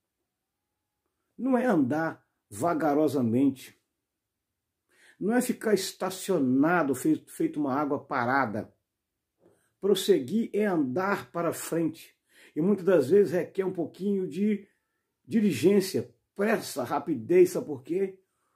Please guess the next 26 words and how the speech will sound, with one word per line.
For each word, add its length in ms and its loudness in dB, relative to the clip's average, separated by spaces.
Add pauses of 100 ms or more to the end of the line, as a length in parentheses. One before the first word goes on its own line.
(240)
Porque 240 -6
aquilo 320 -2
que 80 -2
nos 180 2
espera, 680 -4
aquilo 360 -10
que 100 -14
te 140 -12
espera 640 -2
lá 80 0
na 140 0
frente, 500 -4 (300)
tem 140 -4
pressa 440 -6
de 60 -4
ser 160 -8
conquistado. 580 -10 (800)
E 200 4
essa 180 0
conquista 920 -4
é 120 -16
sua. 520 -4 (840)
Por 140 -10
quê? 320 -2 (400)
Porque 200 -4
você 720 2